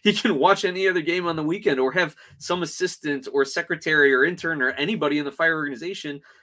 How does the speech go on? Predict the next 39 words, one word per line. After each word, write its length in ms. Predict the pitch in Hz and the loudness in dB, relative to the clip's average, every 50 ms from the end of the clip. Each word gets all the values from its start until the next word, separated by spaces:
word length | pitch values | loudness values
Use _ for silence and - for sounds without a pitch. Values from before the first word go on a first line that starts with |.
| _ _ _ | _ _ _
uh, 180 | - 143 139 139 | -2 0 0 0
go 260 | 139 127 131 143 180 | -2 -4 -4 -4 -4
put 180 | 175 _ 175 - | -4 _ -8 -8
together 320 | 160 151 170 170 170 151 | -4 -2 -2 -2 -2 -4
a 60 | 131 | -4
video 300 | 117 127 156 214 233 196 | -4 -6 -6 -2 -2 -2
reel 280 | 139 123 123 127 127 120 | -2 0 -2 -2 -2 -2
of 120 | 113 _ | -6 _
plays 300 | _ - 147 185 190 170 | _ -8 -6 -6 -6 -6
he 80 | - 175 | -8 -8
wants 260 | 165 165 165 160 - | -8 -8 -10 -10 -10
to 80 | - 160 | -10 -8
run, 200 | 156 160 160 151 | -6 -6 -6 -8
styles, 440 | 156 - 127 139 156 165 160 156 | -8 -6 -2 0 0 0 -2 -2
formations, 540 | - _ 143 135 139 160 160 156 - 156 147 | -6 _ -10 -8 -6 -8 -8 -8 -10 -14 -14
tactics, 560 | - - 151 151 170 160 _ 165 151 - - - | -12 -8 -4 -4 -4 -4 _ -10 -10 -10 -12 -14
whatever 480 | 113 107 120 123 151 220 214 190 151 | -8 -6 -2 0 0 2 2 2 0
it 80 | 147 165 | 0 -2
is. 320 | 294 339 226 143 143 - _ _ _ _ _ _ _ | -2 -2 -4 -4 -8 -14 _ _ _ _ _ _ _
He 120 | _ 294 | _ -8
can 120 | - 330 233 | -6 -4 -2
do 160 | 233 330 349 | 0 2 4
that. 220 | 226 139 104 - _ _ _ _ | 4 2 0 -2 _ _ _ _
It's 160 | _ - _ | _ -20 _
not 200 | 123 160 220 - | -6 -6 -4 0
like 140 | 208 214 208 | -2 -2 0
we 80 | 202 180 | 0 0
don't 180 | 196 220 226 | 0 0 0
have 180 | 208 208 208 196 | 0 -2 -4 -4
the 120 | 175 175 | -4 -8
internet. 400 | 170 170 165 165 165 165 165 - _ _ | -6 -6 -4 -4 -4 -4 -6 -8 _ _
It's 140 | _ - _ | _ -14 _
not 180 | 127 123 _ | -12 -10 _
like 120 | 143 143 139 | -6 -8 -6
we 80 | 131 131 | -6 -6
don't 180 | 131 135 113 | -6 -6 -8
have 220 | 123 131 131 127 127 | -6 -8 -8 -8 -8
film 300 | - - - 90 87 80 | -16 -16 -14 -14 -14 -14
sessions. 520 | 78 - 78 78 - - - _ _ - | -16 -16 -18 -16 -18 -20 -20 _ _ -20